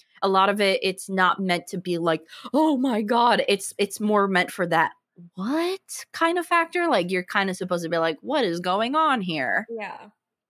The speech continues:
Speaker 2: Yeah.
Speaker 1: So we have a girl who's eaten by, pos-, uh, eaten by a possessed piano. Um, there's a girl who's in the clock, and then, like, the, just the blood cl-, comes through and everything like that. That was actually a nice,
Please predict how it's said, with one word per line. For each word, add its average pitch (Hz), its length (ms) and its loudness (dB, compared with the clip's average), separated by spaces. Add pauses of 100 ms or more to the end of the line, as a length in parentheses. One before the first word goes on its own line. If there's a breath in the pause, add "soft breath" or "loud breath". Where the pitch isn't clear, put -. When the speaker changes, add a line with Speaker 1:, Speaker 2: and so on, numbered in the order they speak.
(560)
Speaker 2:
Yeah. 196 140 -12
Speaker 1:
So 180 260 -2 (340 loud breath)
we 202 100 2
have 202 140 4
a 202 40 -2
girl 220 240 4
who's 214 200 -2
eaten 202 280 -4
by, 180 340 4
pos-, 190 220 -2
uh, 190 160 2 (340 loud breath)
eaten 233 360 -2
by 185 140 4
a 185 80 0
possessed 190 680 -4
piano. 180 640 0 (560 soft breath)
Um, 180 320 2 (100)
there's 240 220 0
a 220 60 -6
girl 226 320 2
who's 220 300 -2 (140)
in 208 180 0
the 165 80 -4
clock, - 840 -4 (420)
and 190 180 6
then, 190 120 0
like, 180 220 -2
the, 196 180 -4
just 185 260 -4
the 175 60 -4
blood 170 500 0
cl-, 185 260 -4
comes 165 240 -6
through 170 240 0
and 160 120 -2
everything 160 420 -2
like 156 200 -6
that. 156 340 0
That 320 100 4
was 311 100 0
actually 175 320 -2
a 160 60 -4
nice, 160 360 -4